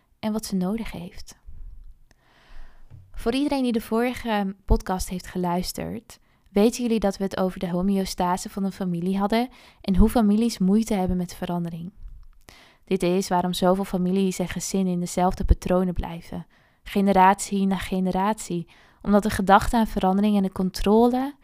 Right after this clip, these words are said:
te nemen over hun eigen gedrag te spannend en te beangstigend voelt. En het is voornamelijk beangstigend zodra je, zoals Anne, degene bent die de problemen opmerkt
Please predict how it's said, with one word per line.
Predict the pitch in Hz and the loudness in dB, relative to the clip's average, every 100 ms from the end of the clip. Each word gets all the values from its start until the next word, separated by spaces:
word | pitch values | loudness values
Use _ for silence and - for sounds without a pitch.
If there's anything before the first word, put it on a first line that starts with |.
| _ _ | _ _
te | - 196 | -2 2
nemen | 202 214 247 226 180 180 - _ _ - | 4 4 2 2 0 -4 -10 _ _ 2
over | 190 214 202 | 4 4 2
hun | 185 180 | 2 0
eigen | 180 185 185 | -2 -2 -4
gedrag | - 180 175 180 - - - _ | -4 -2 0 0 -4 -14 -20 _
te | - 220 | -2 0
spannend | - 196 185 180 - | 6 6 6 -2 -6
en | 185 | -8
te | 185 | -6
beangstigend | 185 220 262 - - 170 | -4 -4 -6 -10 -12 -14
voelt. | - - - 208 - - - - - - _ _ _ _ - _ _ _ - - - - _ - | -18 -16 -16 -16 -20 -20 -18 -18 -18 -20 _ _ _ _ -20 _ _ _ -20 -20 -20 -20 _ -4
En | 226 | -2
het | 247 | -2
is | - | -2
voornamelijk | 226 208 220 269 220 | 0 2 2 0 -2
beangstigend | 190 - 190 208 - - 185 185 | -4 0 -2 -2 -6 -8 -6 -4
zodra | - 196 175 185 | -4 -2 2 2
je, | 185 180 214 | 0 -4 -4
zoals | 180 170 - | -4 -4 -2
Anne, | 190 180 170 220 - - _ | 0 0 -2 -4 -8 -20 _
degene | 190 - 214 277 | -6 0 2 2
bent | 208 196 208 | 0 0 0
die | 226 | 0
de | 233 | 2
problemen | 220 175 180 190 175 | 0 0 0 0 0
opmerkt | 247 277 180 92 233 - | 2 2 2 -6 -8 -12